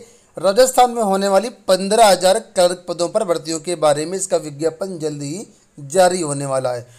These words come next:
तो बात हो रही है यहाँ पर क्लर्क भर्तियों के बारे में, समूहगा की भर्तियों के बारे में। तो कोई भी क्लर्क भर्ती हो या समूहगा की भर्ती हो, इसमें पेट कंपलसरी होता है। और अच्छी बात है कि इसमें पेट के फॉर्म भराए जा रहे हैं,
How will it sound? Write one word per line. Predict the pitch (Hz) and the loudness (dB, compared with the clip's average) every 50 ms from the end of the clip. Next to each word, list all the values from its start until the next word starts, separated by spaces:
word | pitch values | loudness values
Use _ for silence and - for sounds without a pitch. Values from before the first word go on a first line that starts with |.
| - - - - - - _ - | -20 -20 -20 -20 -20 -18 _ 0
तो | 247 262 269 269 269 254 - - - _ _ _ 156 | 4 6 6 6 6 2 -2 -8 -20 _ _ _ -8
बात | 151 156 180 190 226 233 214 | 0 4 6 6 6 6 6
हो | 254 262 | 6 8
रही | 254 254 262 | 8 6 6
है | 254 | 4
यहाँ | 247 240 208 | 2 2 4
पर | 247 240 | 2 0
क्लर्क | 240 - - 214 220 220 220 | 0 0 -2 0 0 0 0
भर्तियों | 190 180 180 175 151 165 170 208 220 | 0 0 0 0 -2 -6 -6 -6 -4
के | 214 220 226 214 | -2 0 0 4
बारे | 190 202 196 196 214 | 6 6 6 4 4
में, | 214 226 | 0 -2
समूहगा | 220 - 196 175 175 180 180 160 190 190 | -2 -2 -2 -2 -2 -4 0 2 4 2
की | 196 196 202 | 2 2 -2
भर्तियों | 170 165 165 160 165 175 190 208 208 | -2 -2 -2 -2 -4 -6 -6 -6 -6
के | 202 214 208 | -4 -4 0
बारे | 190 196 190 196 202 208 202 | 2 4 4 4 2 -2 -4
में। | 202 214 220 214 - - | -4 -6 -8 -8 -8 -4
तो | 254 254 | -4 -4
कोई | 247 - - 202 208 220 226 | -4 -4 -6 -4 -4 -4 -6
भी | 208 233 | -8 -10
क्लर्क | 214 - 208 202 196 190 - | -6 -2 -2 -2 -2 -2 -4
भर्ती | 190 170 170 165 147 - 202 202 | -4 -4 -4 -4 -4 -12 -8 -6
हो | 196 202 202 | -4 -4 -4
या | 202 185 | -4 -2
समूहगा | 190 180 165 170 175 165 170 180 190 | -2 -2 -2 -2 -4 2 2 2 2
की | 185 208 190 | 2 -2 -4
भर्ती | 165 165 156 - - 185 | -4 -4 -4 -4 -6 -4
हो, | 180 196 220 220 - - _ _ - - | -4 -4 -4 -6 -10 -20 _ _ -10 -4
इसमें | 170 - - 196 220 233 247 214 | -2 -2 -2 -2 -2 -2 -2 -2
पेट | - _ - - 233 233 233 - - | -6 _ 2 4 4 4 2 0 0
कंपलसरी | 202 185 190 - - 196 190 - 180 175 170 180 | 0 0 2 2 0 0 0 2 2 0 2 2
होता | 175 156 143 120 - 139 131 | -2 -2 -4 -2 -2 -2 0
है। | 123 120 113 110 - - - - - | 0 -2 -6 -12 -16 -20 -14 -4 2
और | 156 175 190 196 196 190 - | 4 4 4 4 2 -2 -4
अच्छी | 165 170 147 - - - 233 220 | -6 -6 -4 -6 -6 -4 -2 2
बात | 220 214 214 220 220 233 | 4 6 6 6 4 2
है | 240 | 0
कि | 233 220 | 0 -2
इसमें | 208 - - 202 190 214 220 | -4 -4 -4 -4 -2 -4 -4
पेट | 208 214 - 208 208 202 208 | -4 -2 -2 -2 -2 -2 -2
के | 208 214 214 214 | -2 -2 -2 -2
फॉर्म | 202 - - 175 175 180 180 | 0 2 4 4 4 2 2
भराए | 170 160 160 160 165 185 202 | 2 4 4 6 6 4 4
जा | 185 190 196 190 190 | 4 4 4 6 6
रहे | 190 190 196 190 190 | 6 6 4 2 0
हैं, | 190 208 240 - - _ _ | -2 -2 -2 -4 -8 _ _